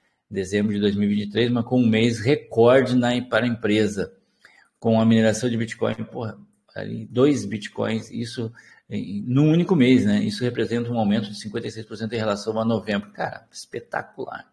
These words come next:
Então é isso, as ações das mineradoras de Bitcoin lá nos Estados Unidos explodindo e a China correndo todo mundo de lá. Os caras também pedem pra levar, né? Na corrida aqui, na disputa dos dois países, né? São os dois gigantes aí que estão disputando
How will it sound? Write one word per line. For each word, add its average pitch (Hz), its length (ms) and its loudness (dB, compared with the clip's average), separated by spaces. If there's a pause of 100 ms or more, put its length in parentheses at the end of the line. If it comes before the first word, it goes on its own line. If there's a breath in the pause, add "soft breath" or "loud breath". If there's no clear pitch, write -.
(720 soft breath)
Então - 160 -6
é 170 80 4
isso, 131 300 6
as 107 80 2
ações 131 760 2 (640)
das 123 240 4
mineradoras 131 560 6
de 107 80 -2
Bitcoin 117 380 -2
lá 117 120 0
nos 117 120 -4
Estados 120 240 0
Unidos 120 340 -2
explodindo 110 640 -2
e 113 60 2
a 117 80 4
China 127 300 -4
correndo 123 340 0
todo 147 220 -2
mundo 127 260 2
de 131 120 4
lá. 104 280 4 (400 loud breath)
Os - 120 -16
caras 127 280 4
também 131 320 4
pedem 131 300 6
pra 127 100 4
levar, 107 400 6
né? 107 80 0
Na 120 180 2
corrida 147 400 4
aqui, 131 200 0
na 120 120 2
disputa 165 540 0
dos 107 180 0
dois 123 320 6
países, 107 600 2
né? 110 160 -2
São 151 180 -8
os 120 120 -8
dois 127 260 2
gigantes 120 380 0
aí 123 60 -2
que 113 60 -10
estão 127 140 -6
disputando 120 500 -4